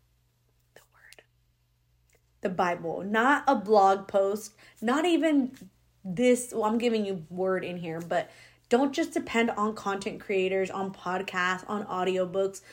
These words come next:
No, you need the word of God.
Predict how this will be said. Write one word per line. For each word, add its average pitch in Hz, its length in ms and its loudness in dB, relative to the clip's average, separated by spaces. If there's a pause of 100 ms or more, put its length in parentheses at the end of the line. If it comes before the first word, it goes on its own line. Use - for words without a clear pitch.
(180)
No, 170 340 -4
you 262 220 2
need 240 400 0
the 190 220 -2
word 208 540 0 (500)
of 190 480 2 (400)
God. - 360 -8